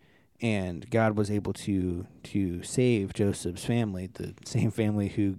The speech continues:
got rid of him, and, um, and protect him, uh,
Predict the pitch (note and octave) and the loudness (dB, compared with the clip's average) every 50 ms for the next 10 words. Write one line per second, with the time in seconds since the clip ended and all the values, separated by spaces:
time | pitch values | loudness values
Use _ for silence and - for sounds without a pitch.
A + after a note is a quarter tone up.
0 | - - - G2 F#2+ G2 G#2+ B2 C3+ A#2 - A2+ G2 F#2 F#2 F#2+ - - - - | -4 -2 0 0 2 4 4 4 4 2 0 -2 -4 -4 -4 -8 -10 -14 -20 -20
1 | - - - - - - _ - - - A2 G#2+ G2+ G2+ F#2+ F#2 F#2 - - - | -20 -20 -20 -20 -20 -20 _ -12 -4 -2 0 0 0 0 -2 -4 -8 -10 -10 -6
2 | F2 F#2+ F#2 F2+ E2 D2 C#2 - - - - _ _ _ - - - _ _ - | -4 -4 -4 -4 -6 -10 -12 -12 -16 -18 -20 _ _ _ -20 -20 -20 _ _ -6
3 | A2 G2+ F#2 F2+ - - - D3 C#3+ C3+ - - B2+ G#2+ G2+ G2 F2+ G#2 G#2 - | -4 -4 -4 -6 -6 0 2 4 4 2 2 -2 -2 0 0 -2 -6 -8 -12 -16
4 | _ _ _ _ _ _ _ _ _ _ _ _ - _ _ _ _ _ _ _ | _ _ _ _ _ _ _ _ _ _ _ _ -20 _ _ _ _ _ _ _
5 | - _ _ _ _ - - A2+ G2 F#2+ E2+ E2 - - - | -20 _ _ _ _ -2 0 0 2 2 0 -2 -6 -8 -10